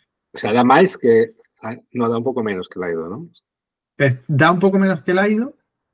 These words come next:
Speaker 2: y da más que, eh,
Speaker 1: Ujú.
Speaker 2: Rocket Pool. Mira, aquí
Speaker 1: Joder,
Speaker 2: vemos,
Speaker 1: pues,
Speaker 2: por
Speaker 1: ah.
Speaker 2: ejemplo, U S D T de Aave
Speaker 1: Sí.
Speaker 2: en Optimism da un tres coma cuatro por ciento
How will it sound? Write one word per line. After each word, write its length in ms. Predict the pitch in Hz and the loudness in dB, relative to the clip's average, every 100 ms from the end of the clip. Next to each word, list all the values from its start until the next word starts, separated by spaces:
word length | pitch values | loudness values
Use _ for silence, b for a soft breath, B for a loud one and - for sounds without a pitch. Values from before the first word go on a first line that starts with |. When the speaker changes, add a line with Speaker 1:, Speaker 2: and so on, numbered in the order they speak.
| _ 151 | _ -4
Speaker 2:
y 100 | 139 | -4
da 180 | 127 131 | -2 -2
más 280 | 131 135 - | -4 -6 -8
que, 680 | - 139 123 110 104 98 - _ - | -6 -4 -4 -6 -10 -14 -18 _ -10
eh, 520 | 131 104 117 113 104 | -8 -8 -8 -8 -6
Speaker 1:
Ujú. 400 | 92 92 98 _ _ _ _ | -6 -8 -10 _ _ _ _
Speaker 2:
Rocket 320 | 135 127 123 | -4 -4 -4
Pool. 240 | 107 101 - B B B | -6 -10 -12 B B B
Mira, 220 | 147 147 113 | -2 0 0
aquí 140 | 139 | 2
Speaker 1:
Joder, 160 | 135 131 | 6 6
Speaker 2:
vemos, 80 | 120 | 6
Speaker 1:
pues, 80 | - | 2
Speaker 2:
por 120 | 175 | 0
Speaker 1:
ah. 20 | |
Speaker 2:
ejemplo, 520 | 175 165 123 - - - | -2 -2 -2 -2 -6 -4
U 180 | 139 | -2
S 180 | 147 - | -2 -2
D 200 | 147 147 | -4 -4
T 220 | 135 175 127 | -2 -2 -4
de 180 | 117 117 | -4 -4
Aave 580 | 104 120 170 156 202 - _ _ _ _ _ _ | -2 -2 -2 -4 -6 -10 _ _ _ _ _ _
Speaker 1:
Sí. 140 | - - | -6 -2
Speaker 2:
en 640 | 123 120 117 113 113 131 131 | -2 -2 -4 -6 -6 -6 -4
Optimism 680 | 156 - 170 175 - 185 196 165 _ | -6 -4 -6 -6 -10 -12 -12 -16 _
da 360 | 143 131 131 156 | -4 0 0 0
un 280 | 165 135 123 | -2 -4 -2
tres 280 | 127 131 | -2 -4
coma 340 | 127 147 123 113 | -6 -6 -4 -4
cuatro 240 | 120 117 | -6 -8
por 140 | 104 - | -10 -8
ciento 420 | 120 107 98 | -8 -8 -14